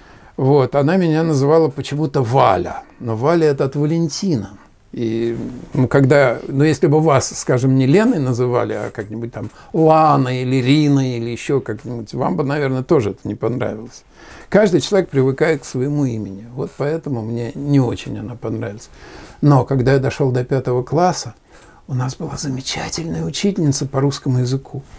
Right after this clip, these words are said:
Я от неё не слышал ни одного вводного слова. Ну, как вы знаете,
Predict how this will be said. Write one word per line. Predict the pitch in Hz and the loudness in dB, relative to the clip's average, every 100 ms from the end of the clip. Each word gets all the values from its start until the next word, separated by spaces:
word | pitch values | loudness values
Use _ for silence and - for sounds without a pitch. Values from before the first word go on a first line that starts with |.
| - - - - - - | -20 -20 -20 -20 -20 -2
Я | 156 170 170 170 - | 4 4 4 0 0
от | 147 143 | 0 2
неё | 156 147 202 | 4 4 4
не | 170 | 4
слышал | - 180 180 175 | 4 4 4 2
ни | 165 151 | 2 4
одного | 151 147 147 160 214 | 4 4 4 4 6
вводного | 151 131 147 185 160 156 160 | 6 6 6 4 4 2 2
слова. | - 151 139 101 - - - _ _ - - - - - - - | 0 2 4 2 -2 -14 -20 _ _ -20 -20 -20 -20 -20 -12 0
Ну, | 170 175 | 0 0
как | 143 147 175 | 0 -2 2
вы | 156 | 2
знаете, | 170 185 175 143 170 151 | 4 4 2 2 2 2